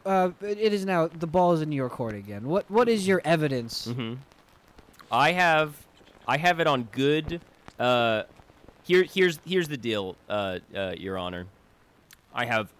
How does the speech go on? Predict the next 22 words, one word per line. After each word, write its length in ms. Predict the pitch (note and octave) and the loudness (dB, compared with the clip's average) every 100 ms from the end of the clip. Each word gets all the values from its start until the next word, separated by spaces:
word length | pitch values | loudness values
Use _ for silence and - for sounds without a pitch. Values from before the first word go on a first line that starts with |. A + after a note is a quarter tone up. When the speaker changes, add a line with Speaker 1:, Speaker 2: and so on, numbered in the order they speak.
| - | -16
Speaker 2:
one 400 | G2+ C3 G#3 A3+ | -2 2 4 4
witness 760 | F#3+ B2 A2+ B2 - - - _ - | 2 2 -2 -4 -8 -14 -18 _ -4
ready, 360 | A#2+ A#2 A2+ A2 | -2 0 -2 -4
ready 400 | A2+ A2+ A2 A2+ | -2 -2 -4 -8
in, 140 | A#2 A2+ - | -10 -10 -8
for 100 | A#2 | -6
the 80 | A2+ | -6
stand. 420 | - F#2+ F#2 G#2+ | -6 -6 -4 -6
I'm 60 | |
not 100 | A2 | -4
gonna 120 | C3 C#3+ | -4 -4
bring 140 | D#3 | -2
him 80 | F3 | -4
up 80 | F#3 | -4
yet. 280 | B2+ G#2+ C3+ | 0 0 0
Uh, 60 | A#2+ | -4
no 400 | A#2+ D#3 F#3 E3+ | -6 -6 -4 -4
spoilers. 420 | F3 B2+ G2+ G#2+ _ _ _ _ | -4 -6 -6 -8 _ _ _ _
Um, 320 | A#2 B2 A#2 A#2 - | 0 2 0 -4 -2
but 160 | C3+ | -2
my 160 | A#2+ A#2 | 0 -2
main, 580 | A#2 C#3 F3+ A3 B3 | 0 0 2 0 -2